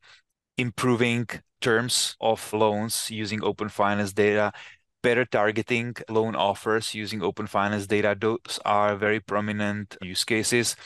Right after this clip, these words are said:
in addition to others that you would expect, such as personal finance management tools, for instance.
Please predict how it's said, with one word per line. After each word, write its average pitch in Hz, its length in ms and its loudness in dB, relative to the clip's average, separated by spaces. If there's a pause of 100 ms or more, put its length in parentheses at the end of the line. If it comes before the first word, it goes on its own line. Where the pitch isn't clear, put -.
(400)
in 123 140 0
addition 120 480 0
to 113 300 -2
others 107 280 2
that 104 140 2
you 104 120 -2
would 104 140 -2
expect, 101 420 -2
such - 300 -4
as 104 180 -2
personal 107 380 -4
finance 101 480 -2
management 98 480 -6
tools, 95 260 -8
for - 160 -10
instance. 90 540 -10